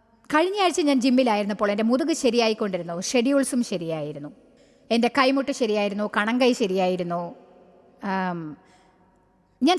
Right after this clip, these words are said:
സാധാരണ ചെയ്യാറുള്ള ഒരു സാധാരണ എക്സർസൈസ് ചെയ്യാൻ പോയപ്പോൾ എൻ്റെ കാലിലെ മസിൽ പെട്ടെന്ന് എനിക്ക് പൂർണ്ണമാക്കാനായില്ല.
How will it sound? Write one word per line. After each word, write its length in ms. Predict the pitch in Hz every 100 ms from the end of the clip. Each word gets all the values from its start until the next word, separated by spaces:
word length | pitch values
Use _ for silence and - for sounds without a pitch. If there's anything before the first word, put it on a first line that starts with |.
| 359
സാധാരണ 400 | 349 381 403 403 269
ചെയ്യാറുള്ള 400 | 220 202 196 339
ഒരു 120 | 294 277
സാധാരണ 480 | 311 359 370 381 392
എക്സർസൈസ് 560 | 320 - 302 277 277 -
ചെയ്യാൻ 260 | 226 208 208 -
പോയപ്പോൾ 460 | 196 208 202 147 135 - - _ _ _ _ _ _ _ _ _ _ _ _ _ 285
എൻ്റെ 200 | 339 330
കാലിലെ 340 | 302 330 381 330
മസിൽ 200 | 269 285 240
പെട്ടെന്ന് 400 | 240 269 220 196 - - - - - - _ _ _ _ _ _ _ _ _ _ _ _ _ _
എനിക്ക് 200 | 277 320 277
പൂർണ്ണമാക്കാനായില്ല. 800 | 254 262 226 185 170 139 131